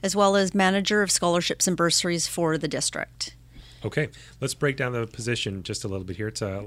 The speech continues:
Speaker 2: long position, uh, title, just, <laughs> just like
Speaker 1: Yeah.
Speaker 2: mine. Uh, what exactly do you do on, on a daily basis? What are,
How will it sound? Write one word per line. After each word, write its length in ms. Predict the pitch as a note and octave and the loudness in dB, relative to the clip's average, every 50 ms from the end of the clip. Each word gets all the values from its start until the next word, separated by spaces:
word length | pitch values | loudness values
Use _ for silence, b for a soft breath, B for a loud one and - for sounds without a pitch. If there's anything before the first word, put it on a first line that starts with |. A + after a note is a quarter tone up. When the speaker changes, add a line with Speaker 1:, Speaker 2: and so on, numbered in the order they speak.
| A2 A#2+ | -12 -10
Speaker 2:
long 280 | A#2 A2 A2 G#2+ A2+ | -8 -6 -6 -6 -6
position, 600 | - - F#2+ F#2 G2 G2 - - G#2 G2+ G2+ G2+ | -8 -8 -8 -8 -8 -8 -8 -8 -8 -10 -10 -10
uh, 160 | G2+ F#2+ G2 A#2 | -12 -12 -12 -10
title, 300 | - - G2+ G2 A2+ B2 | -6 -6 -4 -4 -4 -4
just, 280 | G2+ G#2+ G#2+ - - - - F#3 | -4 -4 -4 -4 -4 -4 -4 -6
<laughs> 60 | - | -4
just 220 | - - A#2 - | -4 -6 -4 0
like 160 | - A#2+ A2+ A2 | 0 0 0 0
Speaker 1:
Yeah. 40 | |
Speaker 2:
mine. 280 | G#2+ G2+ G2+ G#2 B2 D#3 B B B B B B B B B B | 0 0 2 2 0 0 B B B B B B B B B B
Uh, 240 | - G#2+ G#2 G#2 G#2+ | -6 -4 -2 -2 -2
what 460 | G#2 G2+ G#2 A2+ B2+ B2 A#2+ A#2 A#2+ | -4 -6 -8 -12 -14 -10 -6 -2 0
exactly 440 | B2 A#2 G#2+ A#2+ A2+ A2 - - G#2+ | 0 0 0 0 -2 -2 -2 -4 -4
do 100 | F#2+ G#2 | -4 -4
you 140 | G2+ G2+ G2 | -4 -4 -2
do 180 | G2+ A2+ A2 G2+ | -2 -2 -2 -2
on, 260 | G2+ G2+ G2 G#2 A2 A2 G#2+ A2 - | -4 -4 -6 -8 -10 -10 -12 -12 -10
on 160 | A#2+ G#2+ G#2+ | -8 -8 -6
a 40 | G2+ | -6
daily 260 | G2+ G#2 G2+ F#2+ F#2 | -4 -4 -4 -4 -4
basis? 400 | F2 F#2 F#2+ F#2 - F#2+ E2+ - | -6 -6 -6 -6 -6 -8 -8 -8
What 100 | - G#2 | -6 -6
are, 80 | G#2 G#2+ | -6 -6